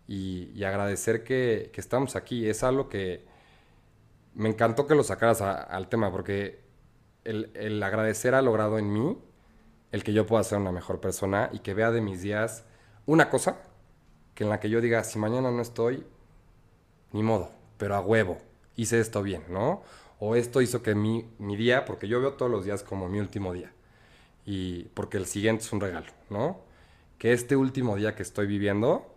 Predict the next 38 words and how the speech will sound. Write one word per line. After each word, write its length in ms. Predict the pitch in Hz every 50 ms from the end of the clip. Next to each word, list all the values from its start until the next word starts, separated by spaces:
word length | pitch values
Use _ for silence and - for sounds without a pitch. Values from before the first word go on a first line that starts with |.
| _ _ _ _ _ _ _ _ _ _ _ _
fue 200 | - - 117 110
un 40 |
día 80 | 107 110
increíble, 440 | 107 98 95 95 98 92 80 - - - - _
como 260 | - 113 110 113 120 127
esta 220 | 127 - - -
plática, 320 | 113 107 - - - - - - - - _ _ _ - - - - -
esta 280 | - 117 113 - 127 127
libertad 420 | 127 117 107 92 - - 101 95
que 80 | - 110
tú 200 | - - 127 123
me 100 | 127 127
estás 220 | 120 123 117 107 104
dando 160 | 104 104 107
de 40 | 101
estar 200 | - - 101 98
aquí, 420 | 98 - - 107 101 101 101 101 - - - - - _ -
de 80 | -
poder 180 | - 107 117 117
expresarme, 600 | 113 117 - 101 90 - 101 101 101 101 101 101
de 80 | 95 95
poder 200 | - 101 104 107
hablar 240 | 110 110 107 107 107
de 100 | 101 98
mí, 380 | 98 104 107 107 107 107 104 - - - - - - - -
de 80 | 110 -
poder 180 | - 113 120
hablar 220 | 123 123 120 117 110
de 80 | 110 110
temas 360 | - - 107 107 110 107 107
que 100 | - 101
a 40 | 98
los 200 | 101 98 98 95
dos 160 | 110 110 107
nos 120 | 110 110 101
llaman 220 | 104 101 98 98 98
la 60 | 92
atención, 540 | - - 90 - - 104 101 104 117 135